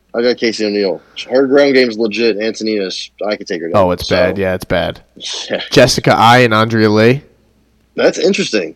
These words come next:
Speaker 1: It's gonna be very boring, and, like, you know, they're gonna th-, swing at each other from far.
Speaker 2: Mm-hmm.
Speaker 1: Uh, I got Andrea Lee. I think Andrea Lee's, yeah, Jessica Eye is starting to, she's, she's a fraud, dude. She's gonna go to OnlyFans soon. She's trying to rip people off
Speaker 2: <laughs>
Speaker 1: already.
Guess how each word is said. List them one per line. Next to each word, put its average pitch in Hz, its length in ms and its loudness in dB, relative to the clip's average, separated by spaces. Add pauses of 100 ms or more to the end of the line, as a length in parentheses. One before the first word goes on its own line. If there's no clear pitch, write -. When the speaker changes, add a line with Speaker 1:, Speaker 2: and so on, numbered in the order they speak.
Speaker 1:
It's - 100 -14
gonna 143 100 2
be 120 60 2
very 127 240 4
boring, 104 520 0
and, 110 120 -4
like, 101 200 -2 (200)
you 110 80 -6
know, 101 100 -4
they're 107 120 -2
gonna 107 140 0
th-, - 160 -18
swing 113 280 -4
at 117 40 -4
each 113 160 -4
other 113 200 2
from 98 280 -8
far. 107 400 -2 (300)
Speaker 2:
Mm-hmm. 143 420 0 (160)
Speaker 1:
Uh, 98 240 -4 (120)
I 127 80 0
got 156 120 6
Andrea 117 320 0
Lee. 90 300 -6
I 110 60 -10
think 110 160 -4
Andrea 104 280 -2
Lee's, 98 480 -4 (260)
yeah, 90 200 -12
Jessica 123 360 -6
Eye 117 100 0
is 110 120 -2
starting 104 260 -2
to, 87 160 -10 (500)
she's, 107 220 -10
she's - 280 -12
a 131 60 -10
fraud, 135 320 -2
dude. 101 280 -4
She's 117 160 -10
gonna 120 140 -2
go 117 100 2
to 113 80 2
OnlyFans 113 520 -2
soon. 110 240 -4
She's 104 160 -8
trying 110 180 -4
to 104 60 -2
rip 110 160 -2
people 104 280 -2
off 104 160 0
Speaker 2:
<laughs> - 60 -8
Speaker 1:
already. 107 460 -4